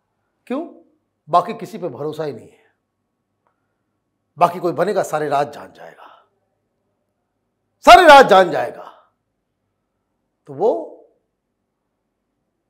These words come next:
दो रीजन से पत्नी को बनाएगा। एक, पार्टी का भी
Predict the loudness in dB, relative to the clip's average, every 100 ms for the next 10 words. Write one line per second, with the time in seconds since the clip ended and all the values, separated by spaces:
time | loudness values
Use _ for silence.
0 | _ _ -4 2 2 2 -8 -14 -18 -20
1 | _ _ _ _ _ _ _ _ -10 -8
2 | -10 -14 -14 -20 -20 -20 -20 -20 _ _
3 | _ _ _ _ _ _ -6 -4 -4 -6
4 | -20 _ _ _ _ _ _ _ _ _
5 | _ _ _ _ _ _ _ _ -2 0
6 | 0 -6 -6 -8 -16